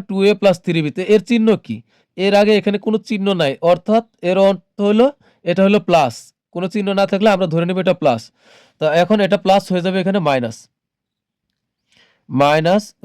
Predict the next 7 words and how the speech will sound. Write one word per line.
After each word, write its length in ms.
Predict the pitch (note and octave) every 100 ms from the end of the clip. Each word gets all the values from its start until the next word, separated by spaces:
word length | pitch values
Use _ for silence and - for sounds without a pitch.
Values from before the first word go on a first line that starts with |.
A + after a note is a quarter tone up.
| C#3
root 180 | C#3+ C#3 D3+
over 220 | D#3 F#3 A3 _ _ _ _ _ _ _ _ _ _ _ _ _ _ -
two 140 | C#3+ D3 D#3+
A 20 | F3 -
plus 260 | C#3 D3 D#3 _
three 260 | D3 C#3+
B। 20 | D3+